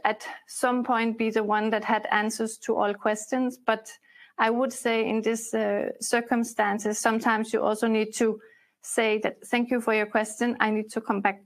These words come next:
to you." And then that can also be super good to, to have, um, a big team and a big organization that is so close to efrac.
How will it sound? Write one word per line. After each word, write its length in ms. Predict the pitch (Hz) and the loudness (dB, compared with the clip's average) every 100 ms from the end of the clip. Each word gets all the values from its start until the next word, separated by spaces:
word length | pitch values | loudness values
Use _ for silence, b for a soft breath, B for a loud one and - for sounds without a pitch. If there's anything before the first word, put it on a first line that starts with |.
| - | -6
to 120 | 262 | -2
you." 260 | 254 262 - | 0 0 0
And 180 | 226 220 | 0 2
then 220 | 226 226 | 0 2
that 220 | 214 214 | 2 0
can 160 | - 226 | -2 0
also 260 | - 226 233 | 0 0 -2
be 240 | 226 214 | 0 -2
super 420 | 214 - 262 262 | -4 -4 -2 0
good 280 | 247 226 226 | 0 0 0
to, 260 | - 240 220 B B B B | 0 0 0 B B B B
to 120 | 262 | 0
have, 380 | 233 240 233 214 | 2 2 2 2
um, 500 | - 202 190 - - - | 2 2 2 -2 -6 0
a 80 | 208 | 0
big 300 | 214 247 240 | 2 -2 -2
team 440 | - 269 254 262 254 | 0 2 4 2 0
and 120 | 214 | 0
a 40 | 202 | 0
big 220 | 240 233 | -2 0
organization 1000 | 220 208 196 190 202 208 202 208 220 202 | -2 0 0 0 0 2 2 0 0 2
that 160 | 196 | 2
is 160 | 196 202 | 0 0
so 120 | 220 | -2
close 440 | 220 208 190 196 - | 0 2 2 0 -4
to 80 | |
efrac. 460 | - 196 196 196 | -2 -2 0 0